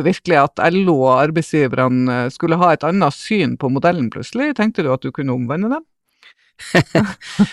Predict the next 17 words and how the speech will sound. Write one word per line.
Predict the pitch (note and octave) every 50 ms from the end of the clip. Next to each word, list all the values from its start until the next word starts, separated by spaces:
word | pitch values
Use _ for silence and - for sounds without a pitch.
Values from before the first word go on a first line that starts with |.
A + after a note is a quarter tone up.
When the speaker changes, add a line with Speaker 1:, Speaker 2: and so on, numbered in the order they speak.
| - - -
Speaker 2:
Eh, | G2 G2 G2+ G2 F#2+ F#2+
det | B2+ F3+
hadde | A3 A3+ D#3
jo | D3+
vært | D#3 D3 -
fint, | - F#3+ - - - - E3 -
men, | C3+ C#3+ D3 C#3+ C#3+
eh, | C#3+ D3 D3+ D3 C#3+ C#3+ D3 D3 C#3
Speaker 1:
<laughs> | A#2+ G#2
Speaker 2:
nei, | F2 E2 E2 D#2+ - - _ _ -
eh, | F#2+ G2 G#2 G#2 G#2+ G#2 G#2 G2+ G2+
jeg | G2 F#2+ G2 G2+ G2 G2
gjorde | F#2+ E2+ E2 E2
ikke | - F2 E2
det. | D#2 D2+
Jeg | D#2 D#2 E2 E2 D#2+ E2
hadde, | E2+ D2+ D#2 D2+